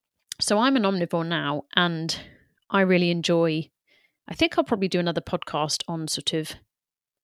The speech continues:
how I like to eat because it serves me really well. But this I wanted to talk about just in case it helps you to know, like, I was vegan and now I'm, I'm an omnivore, and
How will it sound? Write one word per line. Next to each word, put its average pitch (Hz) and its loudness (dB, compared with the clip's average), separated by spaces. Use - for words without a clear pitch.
how 175 -2
I 160 0
like 156 -6
to - -6
eat - -8
because - -6
it - -12
serves 165 -2
me 170 -4
really 165 0
well. 175 0
But 202 0
this 247 6
I 202 2
wanted 208 0
to - -4
talk - -2
about 139 -6
just 302 0
in 480 -6
case - -4
it - -8
helps - -4
you 196 0
to - -4
know, 185 0
like, 143 -8
I 160 -4
was 180 -6
vegan 202 -2
and 165 -4
now 147 -4
I'm, 196 0
I'm 180 2
an 214 2
omnivore, 185 2
and 156 -2